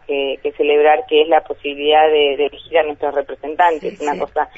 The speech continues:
Speaker 1: eh, que hoy
Speaker 2: Sí,
Speaker 1: nos
Speaker 2: sí.
Speaker 1: parece tan natural y que durante tantos años no lo fue.
Speaker 2: Claro que
Speaker 1: Entonces,
Speaker 2: sí.
Speaker 1: es interesante también que todos lo conozcamos, no solamente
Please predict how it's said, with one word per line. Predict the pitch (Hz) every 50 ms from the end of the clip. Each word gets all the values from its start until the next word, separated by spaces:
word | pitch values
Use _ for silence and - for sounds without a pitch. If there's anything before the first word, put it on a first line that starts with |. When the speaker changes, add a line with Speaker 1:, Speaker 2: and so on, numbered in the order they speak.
| - - - - - -
Speaker 1:
eh, | - 147 143 - -
que | - 156
hoy | 156 160
Speaker 2:
Sí, | 165
Speaker 1:
nos | 165 160
Speaker 2:
sí. | -
Speaker 1:
parece | 160 156 151 156 156 - - 156
tan | - - 151 151 151 151 151 151 147 147
natural | 147 143 143 - 160 160 165 175 180
y | 185
que | - 170 156
durante | 151 147 147 143 139 151 147
tantos | - 156 156 156 - 165 160 -
años | 175 156 160 160 151 - -
no | 165 156 151
lo | 151 151
fue. | - - 196 180 - _ _ _ - - - -
Speaker 2:
Claro | 165 170 165 156 170 170 170
que | 160 165
Speaker 1:
Entonces, | 151 165 160 160 156 151 - -
Speaker 2:
sí. | - 160
Speaker 1:
es | 160 - -
interesante | 175 175 - 170 160 160 - 175 175 170 170
también | - 180 175 170 170 175 175 175 165
que | - 165
todos | - - 214 214 208 196
lo | 185 160 -
conozcamos, | - 147 147 147 - - - 147 139 143 147 147
no | 160 170
solamente | 165 185 170 165 160 160 165 160 - 160